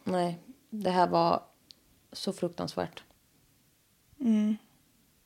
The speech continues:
Speaker 2: Ja, det var väldigt, väldigt mörkt.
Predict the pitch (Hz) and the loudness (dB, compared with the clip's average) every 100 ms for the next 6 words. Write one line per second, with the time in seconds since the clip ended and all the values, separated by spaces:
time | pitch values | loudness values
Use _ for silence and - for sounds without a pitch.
0 | _ _ _ _ _ _ _ _ _ _ | _ _ _ _ _ _ _ _ _ _
1 | 330 233 233 220 220 226 226 208 214 202 | -2 2 4 2 2 2 2 2 -2 -4
2 | - - 233 - | -4 -6 -6 -10